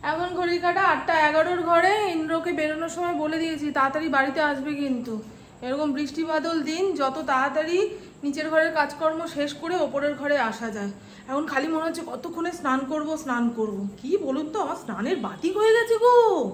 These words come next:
হ্যাঁ, সকালে একবার, দুপুরে রান্না খাওয়া করার পরে একবার,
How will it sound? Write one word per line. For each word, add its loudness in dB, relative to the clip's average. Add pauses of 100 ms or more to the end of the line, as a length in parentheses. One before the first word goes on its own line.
(480)
হ্যাঁ, -2 (680)
সকালে 6
একবার, 4 (920)
দুপুরে 2
রান্না 6
খাওয়া 8
করার 4
পরে 4
একবার, 4